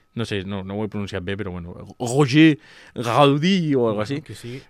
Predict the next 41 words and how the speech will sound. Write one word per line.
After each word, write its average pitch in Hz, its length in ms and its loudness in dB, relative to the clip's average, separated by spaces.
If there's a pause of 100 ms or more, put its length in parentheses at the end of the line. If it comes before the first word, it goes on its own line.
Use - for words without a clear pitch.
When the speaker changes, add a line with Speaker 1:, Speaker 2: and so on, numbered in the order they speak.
Speaker 1:
eh, 131 500 4
dice, 147 420 4
irónicamente, 127 960 2
al 104 100 -2
pelo 117 160 -2
de 127 60 -2
este 113 160 -8
asunto, 107 380 -6
"No 113 220 -10
estamos 165 360 -2
en 139 80 -4
condiciones 131 600 -6
de 127 60 -6
afirmar 135 600 -8
que 113 100 -8
en 104 120 -8
tal 143 220 -4
o 131 80 -8
cual 139 200 -6
momento 123 380 -8
histórico 127 540 -6
Dios 147 320 -4
se 139 100 -4
presentó 123 540 -8
ante 123 180 -10
un 110 80 -10
personaje 120 440 -10
histórico 120 380 -6
llamado 117 360 -4
Abraham 127 540 -4
y 120 80 -8
que 127 100 -4
le 117 80 -6
confirió 117 420 -6
los 151 140 0
documentos 131 540 -4
de 127 60 -8
la 120 80 -6
posesión 120 420 -8
de 120 80 -6
Canaán". 110 540 -2